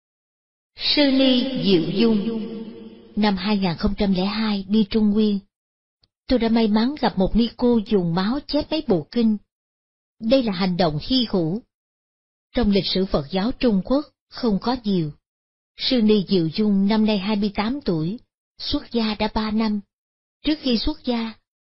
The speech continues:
cô đã dùng máu chép kinh. Hiện đang chép bộ kinh Đại Phương Quảng Phật Hoa Nghiêm, cả thảy có ba mươi tám vạn từ, và hoàn thành sáu vạn từ. Kế đến, sẽ chép kinh Pháp Hoa.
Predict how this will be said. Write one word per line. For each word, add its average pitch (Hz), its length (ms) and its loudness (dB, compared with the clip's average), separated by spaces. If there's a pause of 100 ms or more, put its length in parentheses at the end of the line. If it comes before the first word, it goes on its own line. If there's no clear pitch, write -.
(140)
cô 247 140 2
đã 233 160 2
dùng 165 260 2
máu 196 300 -2
chép 302 220 -4
kinh. 220 240 2 (600)
Hiện 175 480 0
đang 214 220 0
chép - 200 -6
bộ 180 240 0
kinh 220 340 2 (180)
Đại 180 320 -2 (100)
Phương 247 220 0
Quảng 180 300 -2
Phật - 320 -4
Hoa 226 220 -4
Nghiêm, 214 320 0 (640)
cả - 220 -4
thảy 185 380 -2
có 247 380 -2
ba 208 160 0
mươi 208 200 2
tám 233 240 -2
vạn 151 280 -2
từ, 175 240 0 (540)
và 202 120 0
hoàn 180 320 -2
thành 170 320 -2
sáu 254 320 -6
vạn 156 300 -4
từ. 180 240 -2 (880)
Kế 220 200 2
đến, 226 280 0 (380)
sẽ 165 480 -4
chép 269 220 -2
kinh 208 160 2
Pháp - 300 -6
Hoa. 202 320 -4